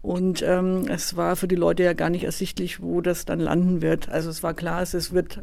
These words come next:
äh, eben in unseren Veranstaltungsräumen, in den Häusern gezeigt. Und dafür haben die Leute uns auch die Interviews gegeben. Und von daher haben wir uns entschieden, dass wir's nicht ins Internet stellen. Es gibt ein paar wenige Sachen, wo es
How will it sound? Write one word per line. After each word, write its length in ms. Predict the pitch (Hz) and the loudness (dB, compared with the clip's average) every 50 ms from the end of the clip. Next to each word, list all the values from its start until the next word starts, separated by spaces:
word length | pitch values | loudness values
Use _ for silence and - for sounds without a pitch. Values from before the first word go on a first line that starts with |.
| - - | -6 -4
äh, 180 | 180 170 165 - | -4 -2 -2 -2
eben 180 | - 175 165 175 | 0 0 2 2
in 100 | 170 160 | 2 2
unseren 280 | 156 175 165 175 156 151 | 2 0 0 -2 -2 -2
Veranstaltungsräumen, 1040 | 165 - - 208 - - 202 190 185 185 185 180 - - 180 180 180 180 180 180 | -2 -2 0 0 2 2 2 2 2 0 -2 -4 -4 0 0 2 2 2 2 0
in 80 | - 165 | 2 0
den 160 | 160 160 160 | 2 2 2
Häusern 340 | 165 190 208 208 233 214 202 | 4 4 4 4 4 0 0
gezeigt. 540 | 190 185 - - - 180 180 180 180 - - | -2 -2 -6 -4 -2 0 0 0 0 -2 -2
Und 80 | 180 | 0
dafür 320 | 165 160 165 160 170 170 165 | 2 2 2 2 2 2 2
haben 100 | 165 165 | 2 2
die 60 | 165 | 2
Leute 380 | 156 156 151 160 160 160 160 - | 2 2 2 2 2 0 -2 -2
uns 260 | - 151 156 156 160 | -2 -2 -2 -2 -2
auch 120 | 151 156 | -4 -4
die 120 | - - 175 | -2 -2 0
Interviews 440 | 175 180 185 151 135 139 143 - | 2 2 2 2 2 -2 -4 -4
gegeben. 440 | - 156 147 - 156 151 151 156 - | -6 -8 -6 -4 -4 -2 0 0 0
Und 120 | - 151 151 | 0 -2 -2
von 200 | - 165 160 156 | -2 -4 -2 -2
daher 420 | 151 147 165 165 165 156 160 160 160 - - - | 0 0 0 0 0 0 -2 -2 -6 -10 -10 -8
haben 200 | 175 175 170 165 | -4 -2 -2 -2
wir 60 | 170 | -2
uns 120 | 160 165 | -2 -4
entschieden, 420 | 160 156 - - 175 165 170 170 160 | -4 -6 -4 -4 -4 -2 -2 -2 -2
dass 220 | 151 151 - - | -2 -4 -6 -6
wir's 360 | 156 151 151 151 - - - - - - - | -4 -4 -4 -6 -10 -14 -16 -18 -18 -10 -6
nicht 200 | 165 160 160 - | -4 -4 -4 -2
ins 160 | 175 160 - | -4 -4 -4
Internet 440 | - 147 151 - 160 147 160 165 - | -4 -6 -6 -6 -6 -6 -8 -8 -8
stellen. 420 | - - - - 151 143 139 139 131 | -10 -10 -8 -6 -6 -4 -4 -4 -6
Es 160 | 151 - - | -6 -2 -2
gibt 180 | 180 180 - | -2 -2 0
ein 120 | - 175 165 | -4 -4 -4
paar 520 | - - 175 185 190 190 185 190 185 185 - - - - - | -4 -4 -2 -2 0 0 0 0 -2 -4 -6 -10 -12 -10 -8
wenige 560 | - 170 165 - 180 190 202 202 208 190 190 | -6 -6 -6 -2 0 0 2 2 2 2 0
Sachen, 360 | 190 - 185 180 185 190 175 | -2 -2 -4 -4 -2 -4 -2
wo 100 | 170 165 | -2 -2
es 160 | 170 - - | -4 -4 -8